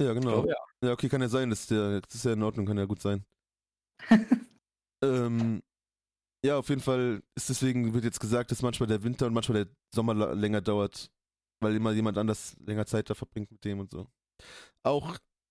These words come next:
Speaker 1: abgespaced, komplett, äh, wilde Story. So wie ich sie jetzt erzählt habe, wahrscheinlich noch wilder.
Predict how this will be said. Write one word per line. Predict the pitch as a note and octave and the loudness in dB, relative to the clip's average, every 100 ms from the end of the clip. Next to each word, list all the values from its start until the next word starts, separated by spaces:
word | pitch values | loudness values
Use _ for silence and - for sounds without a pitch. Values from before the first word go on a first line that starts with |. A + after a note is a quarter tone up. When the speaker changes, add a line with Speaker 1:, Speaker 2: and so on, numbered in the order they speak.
| _ _ - | _ _ -4
Speaker 1:
abgespaced, | C3 - - B2 A#2+ A#2+ - - - _ - | -2 -4 0 2 2 0 -6 -16 -20 _ -4
komplett, | B2+ A2+ C3 C3 - - | -4 0 -2 -2 -6 -2
äh, | B2 A#2 A2+ G2+ | 2 2 0 0
wilde | C3+ C3+ | 0 0
Story. | B2 - C#3 C#3 C3+ C3 _ _ _ _ _ - | -2 -2 0 2 0 -2 _ _ _ _ _ -2
So | A#2+ C3+ | 2 2
wie | C#3 | 0
ich | - | 0
sie | D3 | 0
jetzt | C3+ | 0
erzählt | B2+ C#3+ D3 | 0 0 0
habe, | A#2+ | 0
wahrscheinlich | C3 B2 A2+ | 0 0 0
noch | C3+ C3 | -2 0
wilder. | B2+ B2 B2 | 2 2 0